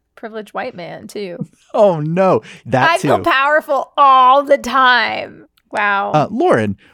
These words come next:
Speaker 2: what is your recommendation? <laughs>
Speaker 1: Um, my, on that note,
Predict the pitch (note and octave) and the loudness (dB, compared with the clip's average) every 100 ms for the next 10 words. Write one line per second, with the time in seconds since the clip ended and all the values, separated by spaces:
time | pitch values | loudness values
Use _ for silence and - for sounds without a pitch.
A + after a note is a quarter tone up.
0 | _ G3+ A3+ G#3+ A3 G#3+ D3+ C3 A2 G#2 | _ 0 0 0 -2 -2 -2 -2 -4 -2
1 | F#2+ - G2+ B2+ D4+ - - - - D#4+ | -6 -6 -10 -10 -12 -16 -6 -6 -2 0
2 | D#4 D4 D4 C4 - - - _ - A3 | 0 -4 -6 -6 -6 -16 -20 _ -20 -16
3 | A#3+ B3 A3+ G#3 G#3+ | -14 -14 -14 -16 -16